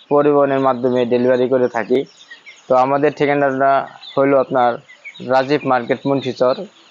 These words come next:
শেরপুর সদর, শেরপুর। তো আমরা নিজস্ব ইনকিউবেটর দ্বারাই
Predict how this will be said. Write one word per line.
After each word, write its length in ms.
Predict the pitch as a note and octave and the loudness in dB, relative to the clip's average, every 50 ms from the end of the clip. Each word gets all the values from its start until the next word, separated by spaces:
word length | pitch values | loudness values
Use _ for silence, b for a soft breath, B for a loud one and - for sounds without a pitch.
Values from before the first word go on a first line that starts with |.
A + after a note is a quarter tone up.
| _ - - | _ -20 -10
শেরপুর 440 | - - C#3+ C#3 C3 - - D3 C3+ | -4 -2 -2 -2 -2 -2 -2 -2 -2
সদর, 260 | - C#3+ C3 C3+ B2 | -2 -2 -2 -2 -2
শেরপুর। 520 | - - C3+ B2+ A#2+ A#2 B2 B2+ C#3 C#3+ - - - _ - - _ _ _ _ _ _ _ - | -2 0 -2 -2 0 0 0 0 0 0 -4 -12 -20 _ -20 -20 _ _ _ _ _ _ _ -4
তো 80 | C3+ | -2
আমরা 240 | C3 C3+ C3+ C3+ C#3 | 0 0 0 0 0
নিজস্ব 420 | C#3 C#3 D3 C#3+ C#3+ D3 C#3 - D3 C#3+ C#3 | 0 0 0 0 0 -2 -2 0 0 2 2
ইনকিউবেটর 540 | C#3 C3+ D3 D3 C#3 D3+ D3+ C3+ C3 C3+ B2+ | 2 0 -2 -2 -2 -2 -2 0 0 0 0
দ্বারাই 380 | B2+ B2+ C3 B2+ B2+ B2 B2 | 0 2 2 2 2 0 -2